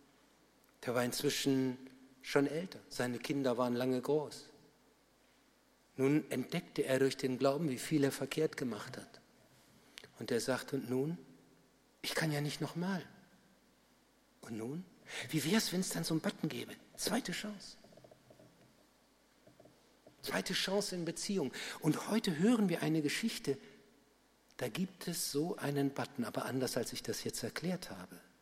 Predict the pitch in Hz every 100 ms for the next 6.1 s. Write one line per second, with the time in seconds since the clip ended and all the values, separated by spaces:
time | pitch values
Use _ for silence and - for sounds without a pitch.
0 | _ _ - - - - 131 226 - 208
1 | - 160 139 143 208 226 202 - - 156
2 | 151 160 - 156 - - 127 131 135 131
3 | 156 131 - 117 107 98 90 - - -
4 | - - _ _ - - - - - 131
5 | 147 - 190 170 151 160 - 139 135 151